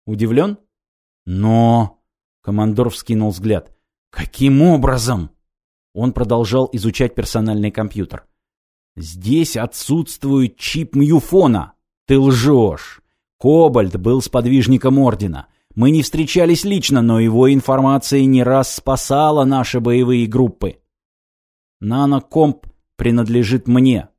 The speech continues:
Шепетов извлек старомодный портсигар, открыл его, поддел ногтем неприметную пластину, открывая потайное отделение. "Вот недостающий компонент. Думаю, для сталкеров давно не секрет, что мьюфонная связь была разработана по заданию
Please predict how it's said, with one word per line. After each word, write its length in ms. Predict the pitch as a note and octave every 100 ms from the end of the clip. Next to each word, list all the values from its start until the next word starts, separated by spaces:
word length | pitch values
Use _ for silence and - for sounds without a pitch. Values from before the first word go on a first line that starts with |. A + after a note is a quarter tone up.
| _ _
Шепетов 540 | - A#2+ A2 A#2+ A2+ -
извлек 440 | A2 G2 A2 B2
старомодный 580 | - - G#2+ A2+ G2+ G2
портсигар, 720 | - - - F#2+ A2+ D3+ D#3+ _ _
открыл 480 | - G#2+ - C3 D3+
его, 300 | C3+ C#3 C3+
поддел 500 | - G#2 G2+ A#2 C3
ногтем 500 | A2+ G#2+ - C3 B2
неприметную 600 | A2 - A2 A2+ - G2+
пластину, 600 | F#2+ G2 - - D3+ D3 - _
открывая 540 | G#2+ - A#2 A#2+ B2+
потайное 540 | A2 G#2+ G#2+ G#2+ G#2+ G#2
отделение. 720 | G2+ F#2+ G#2 F#2+ D#2 C2 - _ _ _
"Вот 420 | - A2 F#3 G3 A#2+
недостающий 680 | A2+ A2 B2 B2 A2 -
компонент. 640 | G2 G#2 G#2 G2 D#2 C#2 - _ _
Думаю, 540 | G#2 A2 D#3 D3+ D3 C#3
для 200 | B2 C3+
сталкеров 600 | - E3 D3+ C#3+ C3 A2+
давно 320 | B2 C3 C#3+
не 120 | C3+
секрет, 460 | B2 C3+ C#3+ E3+ C3
что 180 | - G#2
мьюфонная 680 | G2+ G2+ C3+ B2+ A#2 A2
связь 400 | - B2 C#3+ B2+
была 260 | G#2 A2 B2
разработана 640 | A2+ A2+ A2+ C3 B2+ A#2+
по 120 | A2 A2
заданию 600 | A#2 B2+ B2+ A#2+ A#2